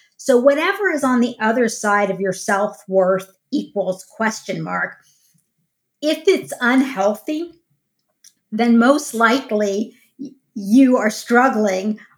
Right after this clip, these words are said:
with this cult of never enough and being able to redefine, if you will,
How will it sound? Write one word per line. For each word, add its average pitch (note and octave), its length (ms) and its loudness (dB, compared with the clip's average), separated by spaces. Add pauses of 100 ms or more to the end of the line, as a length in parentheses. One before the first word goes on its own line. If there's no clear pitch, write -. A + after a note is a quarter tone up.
(120)
with A3 360 4
this A3+ 240 4
cult C4+ 540 0
of G#3+ 160 0
never G#3 500 2
enough G#3+ 560 0 (380)
and G#3 440 0 (380)
being B3+ 460 4
able G#3+ 520 0
to G3+ 760 -4
redefine, A3 1200 2
if - 160 -12
you G#3+ 140 -2
will, G3 400 0